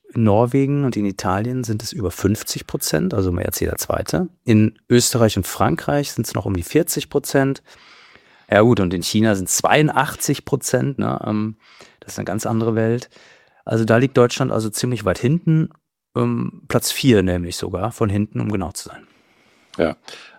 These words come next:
Speaker 2: also das muss man sich schon mal vorstellen. In China sagen mehr als vier von fünf Menschen, Arbeit habe Vorrang. Bei uns nicht mal einer von drei. Das ist schon ein gewaltiger Unterschied in der Grundhaltung.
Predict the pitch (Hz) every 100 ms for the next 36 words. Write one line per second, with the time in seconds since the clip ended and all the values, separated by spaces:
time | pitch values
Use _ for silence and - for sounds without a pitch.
0 | _ - 90 92 87 104 98 101 92 -
1 | 101 - 123 - 80 76 73 - - 117
2 | 117 98 95 95 95 98 85 - - 104
3 | 127 - 107 95 - 87 - 85 92 -
4 | - 113 90 87 92 87 - 82 78 -
5 | _ - 80 78 123 160 - - - -
6 | - - - _ 90 82 110 117 - 110
7 | - 110 110 85 87 90 - 92 92 -
8 | - - - - - _ - - - -
9 | 139 - - 131 104 - 90 85 92 92
10 | 80 69 71 73 - - 73 73 69 -
11 | 65 - -